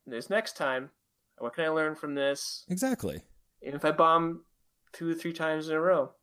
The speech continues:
Speaker 1: So it's just become second nature, honestly, at this point. And I love it. It's, it's this awesome challenge that I get to have every day. It's like, "All right, I have to come up with something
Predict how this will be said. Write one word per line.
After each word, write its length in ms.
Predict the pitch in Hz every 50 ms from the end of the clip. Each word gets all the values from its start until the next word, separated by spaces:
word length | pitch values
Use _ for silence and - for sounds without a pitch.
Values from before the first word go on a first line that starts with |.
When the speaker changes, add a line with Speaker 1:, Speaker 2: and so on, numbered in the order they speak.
| _ _ _ _ _ _ _ -
Speaker 1:
So 200 | - - 180 175
it's 160 | 180 175 170
just 140 | - - -
become 240 | - 190 - 190 165
second 440 | 165 - 185 165 156 - 127 113 107
nature, 540 | 113 123 170 170 - - 117 107 104 104 _ _ _ _ _ _ _ _ _ _ _ _ _ _ _
honestly, 440 | - 120 117 117 113 - - 123 113
at 100 | 107 -
this 160 | - 135 135
point. 400 | - _ - 131 117 113 110 - - _ _ _ _ _ _ _ _ _ - - - _ _ _ _ _ _ -
And 160 | 131 127 139
I 80 | 139
love 240 | 131 131 139 156 143
it. 140 | 131 - - _ _
It's, 500 | - 113 107 - - - - - - - - _ _ _ _ _ _ _ _ _ _ _ -
it's 240 | 120 - - - -
this 460 | 123 120 117 - - - - - - - -
awesome 400 | 123 117 131 131 - 151 135 127
challenge 600 | - - - 143 131 131 135 135 131 127 123 -
that 120 | 123 110
I 60 | 107 113
get 160 | 113 120 -
to 60 | - 117
have 480 | 107 120 120 117 120 120 117 117 - - - - _ _ _ _ _ _ _ _ _ _ _ _ _ _ _ -
every 240 | 117 117 123 117
day. 340 | 113 127 113 104 95 92 - _ _ _ _ _ _ _ _ _
It's 120 | - -
like, 100 | - -
"All 80 | 131 147
right, 160 | 156 139 -
I 180 | - 101 135 151
have 160 | 160 165 165
to 80 | 165 170
come 180 | - 160 151 147
up 160 | 139 139 -
with 80 | 131
something 600 | - - 135 120 120 - - 113 113 113 120 127